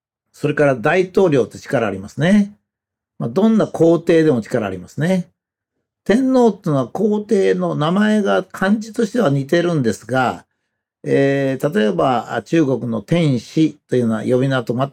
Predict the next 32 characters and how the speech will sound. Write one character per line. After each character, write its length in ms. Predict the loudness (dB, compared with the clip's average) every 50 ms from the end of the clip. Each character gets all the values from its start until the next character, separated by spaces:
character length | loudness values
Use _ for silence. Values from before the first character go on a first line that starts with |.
| -2 -4
く 100 | -2 -2
違 80 | 0 0
い 20 | 2 2
ま 80 | 0 -2
し 60 | -2
て 80 | -4 -8
ね。 240 | -6 -6 -6 -8 _ _ _ _ _ _ _ _ _ _ _ -6
権 240 | -2 2 2 2 2
限 180 | 2 0 2
が 120 | 2 2 2
全 180 | 0 0 0
然 160 | 0 -2 -2 -2
違 60 | -2 -2 -2
う 120 | -2 -2
ん 40 | -6
で 80 | -8
す 120 | -10 -6 -2
ね。 240 | -2 -2 -2 -4 _ _ _ _ _ _ _
最 220 | -4 -2 0 0
初 140 | 0 2 2
は 120 | 2 2 2
あ 40 |
の、 180 | 2 2 2 0
神 200 | 0 0 0 0
武 160 | 0 -2 0 -2
天 240 | -2 -2 -2 -2
皇 160 | 0 0 0 0
か 100 | 0 -2
ら 80 | -2
で 120 | -4 -6 -12
す 120 | -8 -4 -2
ね、 320 | -2 0 -2 -2 -6 -10